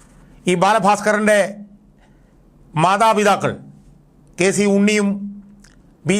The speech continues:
ശാന്തകുമാരിയും ആദ്യം നടന്ന സി ബി ഐ അന്വേഷണത്തിനെതിരെ കൊടുത്ത ഹർജി അംഗീകരിച്ചുകൊണ്ട് സി ബി ഐ രണ്ടാമതൊന്നുകൂടി അംഗീ-, അ-, അ-,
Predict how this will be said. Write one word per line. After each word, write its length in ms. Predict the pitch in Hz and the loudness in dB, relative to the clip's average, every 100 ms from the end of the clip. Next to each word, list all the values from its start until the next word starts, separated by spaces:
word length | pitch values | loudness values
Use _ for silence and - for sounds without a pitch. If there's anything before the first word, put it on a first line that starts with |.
| 196 | 0
ശാന്തകുമാരിയും 720 | 180 202 208 202 185 151 98 - - _ _ _ _ _ _ _ - | -2 0 0 0 0 -2 -6 -12 -20 _ _ _ _ _ _ _ -2
ആദ്യം 240 | 196 220 220 | 0 0 0
നടന്ന 240 | 208 208 202 | -2 -2 -4
സി 80 | 208 | -2
ബി 60 | 214 | -2
ഐ 60 | |
അന്വേഷണത്തിനെതിരെ 720 | 208 208 - 208 196 190 202 196 190 - - | -2 -4 -4 -6 -4 -2 0 0 -2 -10 -8
കൊടുത്ത 220 | 185 190 190 | -4 -2 -2
ഹർജി 280 | 165 175 196 - - | -2 -4 -4 -6 -10
അംഗീകരിച്ചുകൊണ്ട് 720 | 170 202 214 196 196 180 175 247 - - _ _ _ _ _ - | -6 -2 -2 -2 -2 -4 -4 -6 -8 -20 _ _ _ _ _ -6
സി 80 | 202 | -2
ബി 60 | 208 | 0
ഐ 20 | 202 | 0
രണ്ടാമതൊന്നുകൂടി 720 | 196 208 208 208 208 214 214 196 | 0 -2 -2 -2 -2 0 0 -2
അംഗീ-, 260 | 196 208 208 185 | -2 -4 -4 -6
അ-, 60 | - | -4
അ-, 100 | 180 | -6